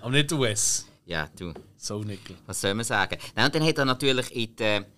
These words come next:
Speaker 2: siebziger Jahren hat er die originalen The Hills Have Eyes Film gemacht, wo bis heute noch als, äh, sehr, sehr, ähm, gewaltbereit gelten.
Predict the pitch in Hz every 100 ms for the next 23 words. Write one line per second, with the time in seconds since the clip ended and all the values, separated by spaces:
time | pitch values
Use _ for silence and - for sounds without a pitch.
0 | - - - 160 - 175 160 147 165 -
1 | 120 - 107 107 104 107 - 98 98 110
2 | 104 98 101 101 95 117 113 101 98 90
3 | 123 151 - 139 151 - 131 - - -
4 | - _ _ _ - 101 95 127 120 113
5 | 107 101 95 87 80 - _ 110 101 -
6 | 90 90 - 175 - 107 107 104 - -
7 | 95 92 90 90 - - 214 202 151 110
8 | 95 - 113 107 101 98 95 90 - -
9 | _ - - - 64 92 92 92 90 78
10 | 62 50 50 50 50 50 - - - 107
11 | 95 101 - - 120 - 110 - - 117
12 | - -